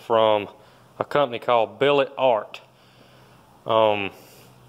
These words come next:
you'll have to, uh, send them an email to buy one of their grills. It's really the only way to get in touch with them.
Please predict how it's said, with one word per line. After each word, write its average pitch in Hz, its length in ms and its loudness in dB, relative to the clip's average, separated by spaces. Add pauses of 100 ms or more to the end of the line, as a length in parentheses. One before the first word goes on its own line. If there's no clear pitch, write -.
(720)
you'll 127 160 2
have 135 360 -2
to, 120 260 -6
uh, 110 180 0
send 165 320 -2
them 131 100 -2
an 110 120 -2
email 127 440 -2
to 107 60 -2
buy 139 300 2
one 123 180 -4
of 107 60 -8
their 110 140 -4
grills. 117 500 -2
It's - 180 -20
really 139 240 4
the 123 80 0
only 127 240 0
way 123 140 2
to 117 60 -8
get 113 120 -8
in - 80 -18
touch 147 260 -2
with 120 120 -4
them. 110 80 -8